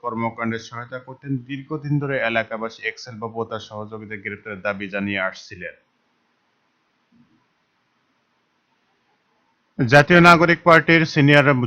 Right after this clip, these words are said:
যুগ্ম মুখ্য সমন্বয়ক আব্দুল হান্নান মাসুদ বলেছেন, "আমরা স্বপ্ন দেখেছিলাম, এই দেশের মানুষও স্বপ্ন দেখেছিল, স্বপ্ন দেখেছিল দেশের আপামর জনতা। কিন্তু পাঁচ আগস্টের পর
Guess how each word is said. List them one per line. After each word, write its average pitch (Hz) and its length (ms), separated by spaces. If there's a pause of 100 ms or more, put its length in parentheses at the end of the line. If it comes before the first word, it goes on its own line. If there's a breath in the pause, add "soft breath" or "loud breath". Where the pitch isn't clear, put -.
যুগ্ম 143 460
মুখ্য 131 680
সমন্বয়ক 123 600
আব্দুল 113 400
হান্নান 117 240
মাসুদ 117 320
বলেছেন, 117 320 (120)
"আমরা 135 400
স্বপ্ন 156 460
দেখেছিলাম, 135 800
এই 110 180
দেশের 107 340
মানুষও 113 400
স্বপ্ন 110 420
দেখেছিল, 95 480
স্বপ্ন 110 460
দেখেছিল 113 460 (220)
দেশের 104 240 (180)
আপামর 104 560
জনতা। 95 420 (600 loud breath)
কিন্তু 107 240
পাঁচ 113 360
আগস্টের 113 460
পর 120 200